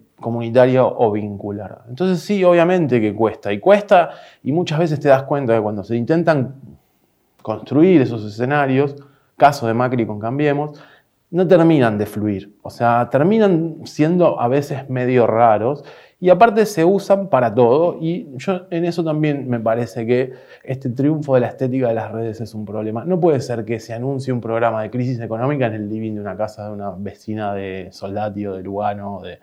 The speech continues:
Me parece que hay veces que los ciudadanos necesitan la investidura presidencial llevando tranquilidad. No necesitan que el presidente sea uno más. Necesitan que el presidente sea el presidente. Eh, con lo cual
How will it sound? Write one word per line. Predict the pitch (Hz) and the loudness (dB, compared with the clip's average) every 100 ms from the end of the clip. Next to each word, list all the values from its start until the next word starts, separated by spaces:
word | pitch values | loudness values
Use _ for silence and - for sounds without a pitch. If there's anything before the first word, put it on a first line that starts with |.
| _ _ _ _ _ | _ _ _ _ _
Me | 120 | 0
parece | 131 165 165 | 2 4 2
que | 151 160 160 - - _ _ _ | 2 2 0 -8 -20 _ _ _
hay | 147 | 8
veces | 175 190 185 | 8 8 4
que | - | 0
los | 127 | -2
ciudadanos | 131 156 190 135 | 0 0 0 -2
necesitan | 110 120 139 170 165 165 165 - | -4 -6 -4 0 2 0 -6 -10
la | 110 | -8
investidura | 110 104 - 147 175 | -8 -8 -2 4 4
presidencial | 123 98 110 107 170 175 | 4 -2 -8 -4 -2 -2
llevando | - 113 113 | -2 -4 -4
tranquilidad. | 101 101 95 110 160 135 104 95 - - | -6 -8 -6 4 8 8 6 -4 -18 -4
No | 127 156 | 0 2
necesitan | 147 120 175 151 | 0 0 2 2
que | 113 | 2
el | 110 | -2
presidente | 104 98 104 107 101 98 | -6 -10 -8 -8 -8 -10
sea | - 104 | -8 -6
uno | 104 101 95 | -6 -6 -8
más. | 98 90 - _ - | -10 -12 -18 _ -18
Necesitan | 101 110 165 147 | -14 -6 -2 -2
que | 110 | -2
el | |
presidente | 92 - 180 - | -4 -2 -2 -2
sea | 95 | -6
el | |
presidente. | 87 - 123 117 95 - - _ _ 147 - _ _ | -10 -4 0 0 0 -12 -20 _ _ -20 -20 _ _
Eh, | 120 117 120 113 107 104 104 104 _ - - | -10 -6 -4 -2 -2 -4 -6 -8 _ -20 -10
con | - | 0
lo | 123 127 | 2 8
cual | 175 202 185 | 8 8 6